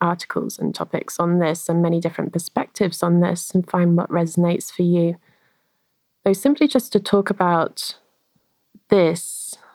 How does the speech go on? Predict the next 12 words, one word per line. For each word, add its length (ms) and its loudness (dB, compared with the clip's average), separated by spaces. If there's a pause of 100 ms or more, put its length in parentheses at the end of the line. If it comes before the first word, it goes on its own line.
(100)
awareness 1120 0 (260)
and 160 6
then 160 4
also 340 2
the, 460 2 (100)
the 100 4
manifestation, 880 2
the 60 0
expression 600 0
of 160 -4
that 200 0
awareness, 680 0